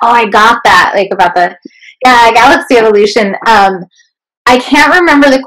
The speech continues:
quote specifically, but there's this kind of, like, theme that scientists should believe in if they don't. <laughs>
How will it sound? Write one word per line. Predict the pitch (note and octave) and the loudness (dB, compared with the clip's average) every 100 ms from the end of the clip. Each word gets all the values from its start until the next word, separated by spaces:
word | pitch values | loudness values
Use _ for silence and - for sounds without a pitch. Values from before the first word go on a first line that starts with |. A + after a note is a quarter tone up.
| A#3 | -2
quote | G3 - | -2 -2
specifically, | G#3+ G#3 G3 G3 F#3+ F#3 F3 E3+ F3 E3+ - | -10 -6 -8 -6 -6 -4 -6 -6 -8 -10 -2
but | F#3 - | -2 0
there's | G3 G#3 | 0 0
this | G#3 G3 - | 0 -4 -4
kind | - G3+ G3+ | -6 -2 0
of, | G#3 | 0
like, | A3 G3 - - | 0 -2 -6 -4
theme | G3 G3 F#3 F3+ F3 | -2 0 -2 -4 -2
that | F3 E3+ E3 - _ | 0 0 -2 -8 _
scientists | - G#3+ G3 G3 G3 G3 - | -12 -2 -2 -2 -4 -6 -6
should | - - G3 F3+ | -12 -4 -4 -2
believe | F3 E3 D#3+ | -6 -6 -4
in | E3 G3 G3+ - | -6 -6 -12 -10
if | F#3+ - | -10 -8
they | F#3 | -10
don't. | F3 E3+ F3 F#3 - - - | -2 0 0 -4 -12 -10 -2
<laughs> | C4 - - | -2 -2 -6